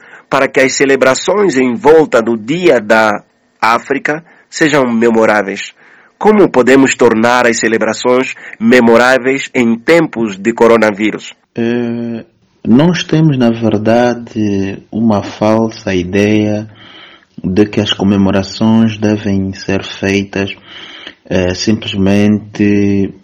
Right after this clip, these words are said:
Speaker 2: por pompas e circunstâncias. Quando estamos aqui a dizer,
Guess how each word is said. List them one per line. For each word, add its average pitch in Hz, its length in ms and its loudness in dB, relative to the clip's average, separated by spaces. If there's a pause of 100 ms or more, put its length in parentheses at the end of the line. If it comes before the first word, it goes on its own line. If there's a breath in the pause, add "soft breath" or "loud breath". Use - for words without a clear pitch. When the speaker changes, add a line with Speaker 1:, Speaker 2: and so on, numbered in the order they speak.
(120)
Speaker 2:
por 92 280 -4
pompas 98 500 -2
e 98 60 -10
circunstâncias. - 1080 -10
Quando - 300 -14
estamos 92 320 -8
aqui 90 200 -8
a 95 60 -4
dizer, 95 580 -2